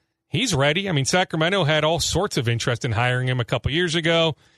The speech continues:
Houston wanted him last summer to be the number two under Rafael Stone. Like, he's ready for this opportunity. So you can certainly hand him the keys full time. I mean, he's got those keys now. He had leeway to, to do what he wanted to do, the last few weeks. But I'm just saying,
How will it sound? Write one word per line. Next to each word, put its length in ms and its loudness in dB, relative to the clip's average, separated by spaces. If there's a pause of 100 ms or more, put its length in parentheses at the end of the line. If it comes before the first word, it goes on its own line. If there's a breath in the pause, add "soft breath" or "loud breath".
(100)
Houston 400 -2
wanted 240 2
him 120 0
last 280 0
summer 240 0
to 80 -2
be 100 0
the 80 0
number 220 0
two 280 -2
under 160 0
Rafael 460 0
Stone. 640 -2 (440)
Like, 140 -10
he's 160 -2
ready 240 2
for 160 -2
this 160 0
opportunity. 720 -2
So 440 0 (400)
you 120 -6
can 120 -4
certainly 340 2
hand 280 0
him 140 0
the 60 0
keys 640 -2 (380)
full 320 0
time. 460 -2
I 60 -2
mean, 100 0
he's 140 -2
got 260 -4
those 200 -4
keys 300 -4
now. 220 2
He 140 0
had 360 0
leeway 480 0
to, 200 -6
to 120 -6
do 160 -2
what 80 0
he 80 0
wanted 280 -2
to 60 -4
do, 460 0 (460)
the 60 -4
last 260 -2
few 160 -2
weeks. 180 -4
But 100 0
I'm 100 0
just 140 -2
saying, 440 0